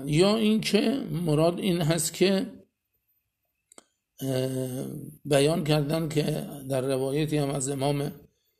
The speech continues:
صادق علیه الصلاة و السلام است که بعد از اینکه آسیه به حضرت موسی علیه السلام ایمان آورد، آسیه رو هم با کوبیدن روی زمین یا روی چوب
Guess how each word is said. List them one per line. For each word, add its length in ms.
صادق 500
علیه 180
الصلاة 440
و 60
السلام 540
است 200
که 80
بعد 220
از 140
اینکه 220
آسیه 440
به 240
حضرت 400
موسی 320
علیه 220
السلام 480
ایمان 360
آورد، 360
آسیه 500
رو 120
هم 580
با 200
کوبیدن 580
روی 340
زمین 420
یا 180
روی 260
چوب 540